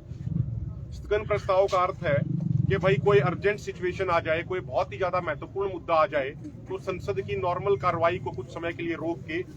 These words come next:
उस महत्वपूर्ण मुद्दे पे चर्चा करी जाए। सबसे पहले हम सरदार जगजीत सिंह डल्लेवाल जी और दोनों फोरमों की तरफ से ये कहना चाह रहे हैं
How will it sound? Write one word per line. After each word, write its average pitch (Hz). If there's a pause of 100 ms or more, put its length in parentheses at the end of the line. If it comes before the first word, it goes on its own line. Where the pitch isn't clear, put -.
(160)
उस 196
महत्वपूर्ण 180
मुद्दे 170
पे 170
चर्चा 151
करी 127
जाए। -
सबसे 214
पहले 208
हम 196
सरदार 175
जगजीत 170
सिंह 190
डल्लेवाल 170
जी 196 (400)
और 170
दोनों 208
फोरमों 190
की 202
तरफ 175
से 180
ये 175
कहना 151
चाह 165
रहे 151
हैं 147